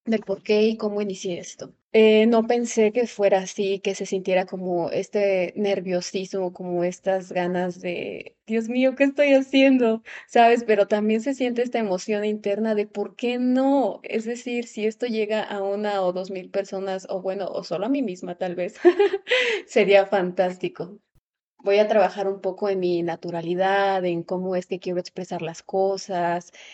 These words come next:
en cómo es que quiero hacer llegar todo este mensaje que día a día va a ser algo diferente.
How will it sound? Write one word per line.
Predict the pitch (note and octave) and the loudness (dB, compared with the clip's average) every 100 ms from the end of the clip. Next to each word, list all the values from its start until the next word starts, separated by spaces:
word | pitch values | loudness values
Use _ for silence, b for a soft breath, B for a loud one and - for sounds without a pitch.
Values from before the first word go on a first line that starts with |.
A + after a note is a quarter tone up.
| B | B
en | G3 | -4
cómo | F#3+ G3 G3 | -4 -2 -2
es | G3 | -4
que | G#3 | -6
quiero | F#3+ F3+ | -2 -4
hacer | F#3 | -4
llegar | F#3+ F#3 E3+ F3 | -4 0 0 0
todo | - F3 F3+ | -4 -4 -4
este | F3 | -4
mensaje | F#3 F3 F3 F3+ G3 | -4 -4 -6 -8 -8
que | - F3+ | -6 -6
día | F#3+ G3 | -2 0
a | G#3 | 0
día | G#3 F#3 | 2 0
va | |
a | F3+ | 0
ser | F#3+ F3+ | -2 -2
algo | F3+ | -4
diferente. | F#3 F#3 F3 F3+ F3+ A3 | -6 -6 -6 -6 -6 -8